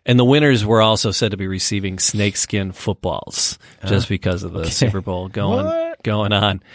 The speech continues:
Speaker 1: Uh, so the snakes are native to Southeast Asia, but became, became popular as exotic pets in the eighties and,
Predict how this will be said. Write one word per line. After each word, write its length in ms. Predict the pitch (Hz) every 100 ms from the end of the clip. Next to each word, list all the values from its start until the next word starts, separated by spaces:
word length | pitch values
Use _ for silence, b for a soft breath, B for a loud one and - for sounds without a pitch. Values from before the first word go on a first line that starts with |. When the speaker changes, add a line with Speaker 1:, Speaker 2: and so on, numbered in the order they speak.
| B B B
Speaker 1:
Uh, 320 | 107 104 104 95
so 200 | - 120
the 80 |
snakes 360 | 117 151 185 -
are 80 | 151
native 420 | 127 135 143 120
to 160 | - 110
Southeast 480 | - 117 107 104 - -
Asia, 400 | 196 247 123 104
but 160 | 107
became, 240 | - 123 -
became 320 | - 127 107
popular 520 | - 120 127 113 107
as 120 | 101
exotic 440 | 101 101 95 98 -
pets 320 | 143 156 -
in 80 | 117
the 120 | 110
eighties 480 | - 175 120 110 139
and, 220 | 107 104